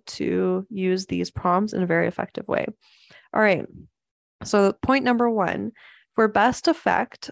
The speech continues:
super feel prompts shouldn't be read directly from the feel guide to the muse,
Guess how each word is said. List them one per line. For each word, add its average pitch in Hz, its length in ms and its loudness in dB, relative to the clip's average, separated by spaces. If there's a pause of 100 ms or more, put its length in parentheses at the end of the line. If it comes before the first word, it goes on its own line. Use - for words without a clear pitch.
super 220 400 -2
feel 285 220 2
prompts 196 640 0
shouldn't 226 400 0
be 233 140 0
read 180 280 2
directly 185 560 -2
from 180 200 -6
the 175 80 -4
feel 233 320 0
guide 180 440 0 (120)
to - 100 -6
the 185 120 -4
muse, - 480 -4